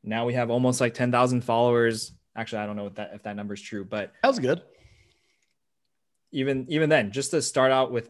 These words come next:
Speaker 1: any TikTok account with that many followers without even asking for it. Yeah. Eight thousand seven hundred thirty followers. It's like, cool. We have this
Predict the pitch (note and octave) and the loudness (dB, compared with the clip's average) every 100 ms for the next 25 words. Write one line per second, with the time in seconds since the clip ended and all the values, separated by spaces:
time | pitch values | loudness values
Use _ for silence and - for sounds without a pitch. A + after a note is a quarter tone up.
0 | - C#3 D#3+ - A#2+ - G#2 G#2 - G#2 | -6 -4 -4 -4 -6 -4 -6 -8 -10 -8
1 | G2 G2 - _ _ _ _ _ A#2 A2 | -8 -10 -14 _ _ _ _ _ -6 -2
2 | G#2 - _ _ _ _ _ _ _ A#2+ | -2 -4 _ _ _ _ _ _ _ -8
3 | A#2+ A2 A2+ A2+ A2+ A2 G2+ G#2 _ _ | -2 -2 -2 -4 -2 -2 -4 -8 _ _
4 | A#2 A#2 A2 G#2+ G2+ G#2+ A2 G#2+ G#2+ G2 | -2 0 0 -2 -4 -4 -2 0 -2 -4
5 | G#2 B2 A2+ G#2+ G2+ - - - D3+ - | -4 -4 -6 -4 -2 -4 -6 -2 -2 2
6 | C#3 C#3+ C#3+ B2+ C3 C3 B2+ B2+ A#2+ A2+ | 2 2 0 0 0 2 -2 2 0 2
7 | A#2+ A2+ A2 G2+ F#2+ F#2+ - _ _ _ | 0 2 2 0 -2 -6 -12 _ _ _
8 | _ _ _ _ _ _ _ _ _ _ | _ _ _ _ _ _ _ _ _ _
9 | _ A2+ A2+ A2+ G#2 - _ - C#3+ C3+ | _ -8 -2 0 0 -6 _ 2 6 6
10 | F#2 B2 _ _ _ A#2 A#2 A#2+ A#2+ A#2 | 6 -6 _ _ _ -2 2 2 4 2
11 | - | 0